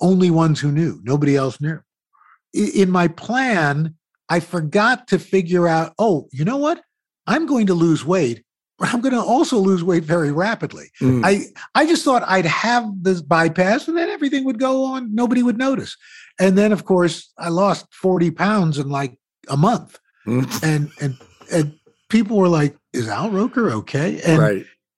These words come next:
Speaker 1: and so we kinda had to go public with it. But look, I, I'm one of these people that I, I think you,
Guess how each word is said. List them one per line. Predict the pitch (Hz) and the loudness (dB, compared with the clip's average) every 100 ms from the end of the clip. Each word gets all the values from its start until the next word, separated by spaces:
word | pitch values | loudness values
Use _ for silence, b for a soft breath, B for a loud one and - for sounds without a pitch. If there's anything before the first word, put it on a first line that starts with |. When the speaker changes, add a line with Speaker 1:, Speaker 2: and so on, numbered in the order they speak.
| _ | _
Speaker 1:
and | 175 175 | 0 2
so | 151 202 | 2 2
we | 190 160 | 2 2
kinda | 190 180 | 2 4
had | 165 147 | 2 2
to | |
go | 135 131 | -2 -2
public | 208 226 143 107 | -2 -4 -4 -6
with | 82 | -16
it. | - | -8
But | 131 185 180 _ _ | 0 0 0 _ _
look, | 247 147 - | 0 0 -2
I, | 170 170 - | -2 -2 -2
I'm | 165 185 | 0 4
one | 202 220 | 4 4
of | |
these | 220 208 | 2 2
people | - 240 277 196 175 | 0 -2 0 0 0
that | 165 170 165 - - | 2 0 -2 -6 -18
I, | - - - 156 | -18 -16 -4 -4
I | |
think | - 196 170 175 | 2 2 2 2
you, | 180 | 2